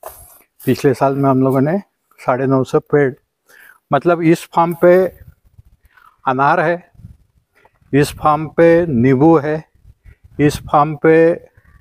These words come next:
जाम है, इस फार्म पे एप्पल बेर है, इस फार्म पे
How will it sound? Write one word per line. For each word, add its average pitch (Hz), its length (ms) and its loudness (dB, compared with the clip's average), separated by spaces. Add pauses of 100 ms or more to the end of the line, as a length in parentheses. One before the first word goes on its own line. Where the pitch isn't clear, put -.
(180)
जाम 139 440 0
है, 147 220 -4 (640)
इस 139 160 0
फार्म 139 320 -2
पे 156 260 0
एप्पल 131 320 -2
बेर 151 260 0
है, 147 260 -6 (540)
इस 143 160 -2
फार्म 143 360 -6
पे 160 320 0